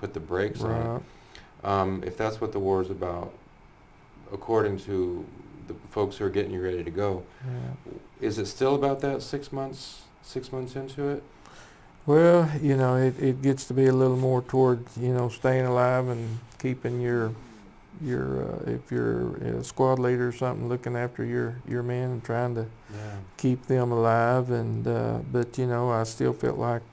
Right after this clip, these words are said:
Speaker 2: you know, we had a, a job to do, and felt like the, the protesters and, uh, you know,
Speaker 1: Mm.
Speaker 2: the, the objectors and the people that, you know, fled the country, I still felt like they were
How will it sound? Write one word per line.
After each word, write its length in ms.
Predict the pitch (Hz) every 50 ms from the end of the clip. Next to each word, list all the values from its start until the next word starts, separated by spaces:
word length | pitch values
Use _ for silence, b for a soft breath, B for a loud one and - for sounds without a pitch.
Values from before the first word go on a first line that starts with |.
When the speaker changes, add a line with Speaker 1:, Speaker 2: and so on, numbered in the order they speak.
| - -
Speaker 2:
you 120 | - 117 113
know, 140 | 113 117
we 140 | 117 113 113
had 260 | 113 117 117 120 120
a, 140 | 117 110 110 113 - - - - - -
a 80 | 151 131
job 380 | 120 - 123 123 120 117 117 117
to 80 | 110
do, 360 | 113 - 123 123 120 123 123
and 160 | 120 113 110 113
felt 180 | 123 120 113
like 300 | 110 117 117 117 117 - -
the, 200 | 120 113 113 113 B B B B B B B B B B B B B B B -
the 120 | - 135
protesters 1000 | 135 - 156 151 151 143 147 147 143 139 135 135 - - 143 139 139 135 131 131
and, 280 | 131 123 123 123 123 123
uh, 140 | 120 120 120 -
you 140 | 127 131 127
know, 280 | 127 123 123 127 127 123
Speaker 1:
Mm. 240 | 120 120 120 117 110
Speaker 2:
the, 60 | 107 120
the 300 | 123 127 123 123 120 120
objectors 760 | 117 127 131 139 135 135 127 - - 131 131 131 127 123 131
and 140 | 123 123 123
the 40 |
people 440 | 123 - 135 131 127 - 131 127 123
that, 160 | 127 123 120 123 - -
you 120 | 127 127 127
know, 240 | 123 123 123 120
fled 320 | 123 - - 131 127 123 120
the 100 | 123 123
country, 480 | 123 - 131 123 123 - 131 127 127
I 180 | 123 120 123 120 120
still 340 | 123 - - - 127 123 123
felt 240 | 123 143 123 113
like 240 | 113 117 120 117 117
they 160 | - 120 120
were 260 | 117 120 117 117 113